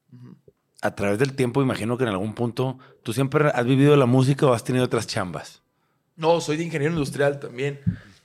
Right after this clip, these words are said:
Speaker 1: Y he tenido, sí, he tenido otras chambas, sí. A veces estaba cabrón, sobre todo cuando llegó la pandemia y todo eso. Fíjate que... Eh, yo, la,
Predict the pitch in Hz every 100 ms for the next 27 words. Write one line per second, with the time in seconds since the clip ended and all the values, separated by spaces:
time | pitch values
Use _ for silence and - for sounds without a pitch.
0 | _ - 135 139 135 135 151 135 160 185
1 | 165 165 165 151 139 147 160 135 147 147
2 | 123 131 - 127 135 135 120 123 143 135
3 | 131 120 143 147 123 113 147 135 123 127
4 | 135 135 127 131 - - - - _ _
5 | 147 160 175 156 139 131 - 127 131 127
6 | 127 - - _ _ _ _ _ 143 139